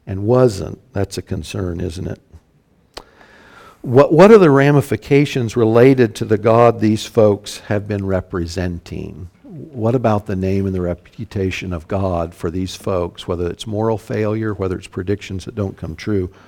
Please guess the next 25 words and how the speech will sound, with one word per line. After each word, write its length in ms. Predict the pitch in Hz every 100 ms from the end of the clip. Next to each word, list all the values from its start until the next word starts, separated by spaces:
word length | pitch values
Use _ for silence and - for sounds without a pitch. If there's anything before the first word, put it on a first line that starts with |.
| _
What's 240 | 113 104 -
the 80 |
fallout? 600 | 107 - - 78 71 - - _ _ _ _ _ _ _ _ - - - - -
What's 240 | 120 123
the 160 | - 117
effect 680 | 92 - 143 131 92 - -
of 100 | 92
the 80 | 98
fallout 500 | - 101 98 98 98
of 140 | 90
those 240 | 101 104
who've 140 | 110 104
been 160 | 107
the 80 | 101
public 360 | - 113 110 -
faces 840 | - 107 113 110 - 90 95 - - _ - - - _ _
of 140 | 107 95
the 60 |
gospel, 680 | 104 107 123 143 - 73 50
of 160 | - 92
evangelicalism, 1120 | 110 107 95 90 104 113 - 87 87 78 90
of 120 | 90
the 80 | 87
Christian 440 | - 104 - 92 85
faith? 420 | 101 104 80